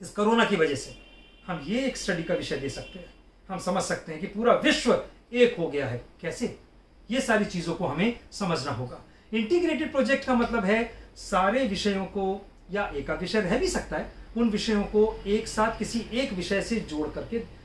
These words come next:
या एक विषय से जोड़ देना, या एक विषय को उन विषयों में डाल देना, जोड़ देना, समाहित कर देना कि एक विषय में क्या क्या संभावनाएं बन रही हैं। दो बैलों की कथा, बैल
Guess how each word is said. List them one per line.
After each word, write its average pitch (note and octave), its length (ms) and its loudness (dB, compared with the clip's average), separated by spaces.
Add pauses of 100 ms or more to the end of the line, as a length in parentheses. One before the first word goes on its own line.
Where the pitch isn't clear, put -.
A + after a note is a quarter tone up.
या A3+ 80 2
एक B3 240 2
विषय A3 220 0
से B3+ 140 0
जोड़ E3+ 320 0
देना, B2 280 -2 (340)
या C4+ 120 6
एक D#4 320 0
विषय C4+ 280 6
को E4 380 4
उन D4+ 140 0
विषयों G3+ 500 4
में C4+ 440 6 (1160)
डाल F3 220 4
देना, G#3 360 -2
जोड़ F#3+ 220 4
देना, G3+ 280 -2 (460)
समाहित G3 420 4
कर G3+ 100 2
देना F#3+ 320 2 (540)
कि B3 100 -2
एक B3 340 2
विषय A#3 160 4
में B3+ 180 2
क्या G#3 140 2
क्या G#3 140 0
संभावनाएं G3 560 2
बन D#3+ 80 4
रही D3+ 240 -2
हैं। A#2+ 180 -2 (280)
दो A#3+ 120 8
बैलों B3 240 8
की A#3+ 120 4
कथा, - 500 2 (540)
बैल A3 200 0